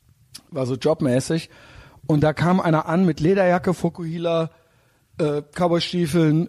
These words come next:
äh, Bluthochdruckgesicht, Rainer Maria Kron. Und er meinte, <laughs> und es waren auch fünfunddreißig Grad oder so, ich weiß noch, es war im Sommer. Und er meinte zu mir, "Hast du mal hundert Euro? Kriegst du morgen wieder."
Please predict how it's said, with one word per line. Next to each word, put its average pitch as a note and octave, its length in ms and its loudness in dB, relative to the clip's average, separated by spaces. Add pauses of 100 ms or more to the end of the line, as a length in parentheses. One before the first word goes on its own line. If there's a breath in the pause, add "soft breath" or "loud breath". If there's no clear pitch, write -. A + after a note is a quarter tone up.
(140)
äh, - 240 -10
Bluthochdruckgesicht, D#3+ 1200 -2
Rainer D#3+ 220 0
Maria D3+ 320 0
Kron. C#3+ 400 0
Und C#3+ 160 -2
er C#3 80 2
meinte, D#3+ 440 0
<laughs> - 20 -4
und D#3 80 -4
es - 100 -10
waren F#3 240 -4
auch E3 220 -4
fünfunddreißig D#3+ 720 -6
Grad D3 200 -4
oder C3+ 100 -2
so, C3+ 80 -6
ich B2 140 -10
weiß D3 180 -4
noch, C3 120 0
es - 120 -8
war C3 80 0
im C3+ 80 2
Sommer. C3+ 240 -4 (480 loud breath)
Und C#3 80 -4
er C#3+ 60 0
meinte D#3 260 0
zu D#3+ 140 -2
mir, C#3 260 2 (1500 soft breath)
"Hast C#3 300 0
du D3+ 80 2
mal C#3 180 4
hundert C#3 440 0
Euro? C3+ 520 -8 (1000 soft breath)
Kriegst - 380 -2
du C3+ 60 0
morgen B2+ 420 0
wieder." A#2 360 -4